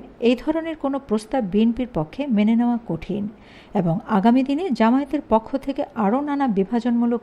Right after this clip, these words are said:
ইস্যু তৈরির চেষ্টা হবে। প্রসঙ্গত, বাংলাদেশে পরবর্তী নির্বাচন তিন মাসের মধ্যে করা দরকার বলে অভিমত দিয়েছেন বিএনপি মহাসচিব ফখরুল ইসলাম আলমগীর। অথচ জামায়াতের আমির শফিকুল ইসলাম বলেছেন, নির্বাচন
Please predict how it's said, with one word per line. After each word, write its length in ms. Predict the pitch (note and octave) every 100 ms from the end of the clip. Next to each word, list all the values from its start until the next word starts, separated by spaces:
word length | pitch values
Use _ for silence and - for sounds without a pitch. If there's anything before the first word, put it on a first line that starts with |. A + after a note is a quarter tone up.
| -
ইস্যু 260 | A#3 - C4
তৈরির 360 | F3+ E3 C4 -
চেষ্টা 340 | A#3 A#3 A#3 -
হবে। 260 | G3 - G#3+ - - - - -
প্রসঙ্গত, 520 | D#4 D#4 F4 F#3 E3+ A#3+ B3+ F3
বাংলাদেশে 420 | A#3+ C#4 D4+ D4+ E4 A3+
পরবর্তী 400 | A3+ B3 C4+ C#4+ A3
নির্বাচন 360 | A3+ B3 B3+ A3+ A3+
তিন 120 | G#3+ A#3+
মাসের 260 | A#3 B3 F#3+
মধ্যে 260 | E3+ - F3+
করা 180 | F3+ E3+ E3
দরকার 260 | F3 - A3 B3+
বলে 140 | D4+ - A#3
অভিমত 360 | B3 C4 D4 - F#3
দিয়েছেন 380 | E3 D#3 A#3 D#4+ G#3
বিএনপি 320 | A#3 C4+ D4 C#4
মহাসচিব 520 | F3 E3+ - F3+ D4 - - - - -
ফখরুল 380 | C4+ C4+ - D4 C4
ইসলাম 240 | - C4 A3+
আলমগীর। 460 | E3+ E3 E3 D3+ F#3+ - - - - - - - F#3
অথচ 260 | F3 E3 C#4 G3+
জামায়াতের 480 | G#3+ A3+ C#4+ C#4+ D4+ C4+
আমির 220 | C#4 C4
শফিকুল 380 | B3+ C4 C4 C4 B3+
ইসলাম 200 | C4 A#3+ E3+
বলেছেন, 400 | E3+ E3+ A#3+ D#4+ - - - - G#3+
নির্বাচন 400 | B3 C4+ D4+ E4